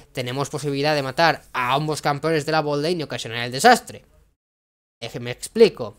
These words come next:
de forma más lógica. Y... Ahora sí, ahora sí que sí, ya habríamos acabado. Yo espero que os haya gustado y espero que pongáis en práctica este truco, esta estrategia en cinco contra cinco premade.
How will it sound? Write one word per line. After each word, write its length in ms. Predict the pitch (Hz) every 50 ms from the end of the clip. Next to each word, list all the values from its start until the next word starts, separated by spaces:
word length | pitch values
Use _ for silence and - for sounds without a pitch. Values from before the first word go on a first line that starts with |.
| _ _
de 80 | - 107
forma 800 | 113 - 135 135 139 135 135 135 135 131 127 127 123 117 113 - _ -
más 240 | 104 117 123 131
lógica. 460 | 139 208 240 - - 117 - - - - - - - - - - - - - - - - - - - - - - _
Y... 1500 | - 175 185 185 190 185 190 190 185 185 185 185 185 185 185 180 180 180 180 175 175 175 175 170 170 170 165 160 156 160 - _ _ _ _ _ _ _ _ _ -
Ahora 200 | 175 190 170 151
sí, 200 | - 120 104 - _ _ _ _ _ _ _ -
ahora 180 | 143 143 143 139
sí 100 | - 143
que 140 | 143 143
sí, 400 | - - 233 254 262 262 262 - _ _ -
ya 180 | 123 - 139 127
habríamos 320 | 123 123 120 117 120 -
acabado. 560 | 135 - 139 175 226 254 269 277 302 294 - - - _ _ _ - - _ - - - _ _ _ _ _ _ _ _ _ _ _ -
Yo 120 | 185 233
espero 180 | 233 233 233 214
que 60 | 208
os 60 | 180
haya 80 | 190 175
gustado 520 | 160 156 151 - - 226 240 254 262 262
y 60 | 247
espero 300 | 185 - - 175 165 156
que 100 | - 170
pongáis 640 | 156 - - - 160 156 151 147 175 175 175 170 -
en 280 | 170 156 156 156 151 143
práctica 440 | 143 160 160 160 160 160 147 160 151
este 180 | 143 - 143
truco, 340 | 131 - 190 226 226 - 277
esta 140 | 254 - 151
estrategia 720 | 131 - 123 117 120 175 208 208 208 220 240 240 240 220 -
en 240 | 143 160 196 220 202
cinco 260 | - - 135 127 120
contra 200 | 123 120 113 117
cinco 260 | - 135 127 - 120
premade. 520 | - 147 156 180 220 240 254 262 277 262